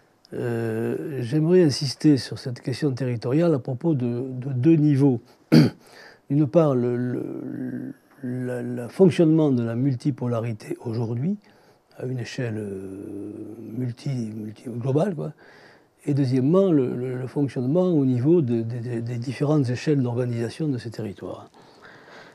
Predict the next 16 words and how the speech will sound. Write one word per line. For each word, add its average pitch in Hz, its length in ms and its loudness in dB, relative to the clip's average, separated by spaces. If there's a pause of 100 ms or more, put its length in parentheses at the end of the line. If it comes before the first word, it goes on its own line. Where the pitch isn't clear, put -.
(200)
Euh, 117 460 -2 (480)
comment 147 240 0
dire, 123 240 -4 (960)
euh, 139 300 -4 (1000)
on, 156 200 4
on 170 160 8
peut, 190 340 6
on 165 160 4
peut 165 160 2
dire 156 300 6
aujourd'hui, 110 640 -2 (800)
euh, 117 160 -6
que, 135 340 4 (760)
au-delà 185 420 6
des 131 120 2
pôles 123 500 6